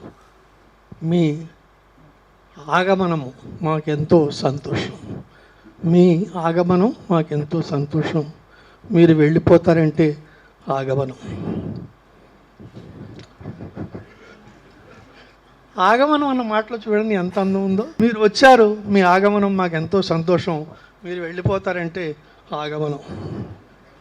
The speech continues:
తెలుగు భాషలో ప్రతి చోటలో ఒకసారి ఒక మిత్రుడు అన్నాడు, "చాలా బోరుగా ఉందిరా, ఏవైనా ఉపద్రవం కలిగించని ద్రవం ఉంటే పంపించు" అన్నాడు.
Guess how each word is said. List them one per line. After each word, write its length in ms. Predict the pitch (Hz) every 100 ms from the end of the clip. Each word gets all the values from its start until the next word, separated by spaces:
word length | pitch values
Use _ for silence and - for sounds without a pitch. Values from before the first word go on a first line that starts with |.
| _ _ _ _ - _ _ _ _ - - - - - - -
తెలుగు 280 | 285 339 339 -
భాషలో 300 | 254 269 294
ప్రతి 300 | 247 214 214
చోటలో 440 | 226 214 180 151 - - - _ _ -
ఒకసారి 360 | 180 - 202 208
ఒక 180 | 190
మిత్రుడు 300 | 185 180 202
అన్నాడు, 380 | 185 180 165 151 160 _ - - - - _ -
"చాలా 220 | 160 180
బోరుగా 400 | 180 165 180 208
ఉందిరా, 420 | 220 196 190 180 247 - - - - _ - _ -
ఏవైనా 420 | 165 185 196 220
ఉపద్రవం 680 | 185 156 - 185 214 226 214
కలిగించని 520 | 196 190 190 202 190
ద్రవం 320 | 160 165 180 185
ఉంటే 200 | 170 180
పంపించు" 540 | 165 156 170 156 170
అన్నాడు. 300 | 147 127 -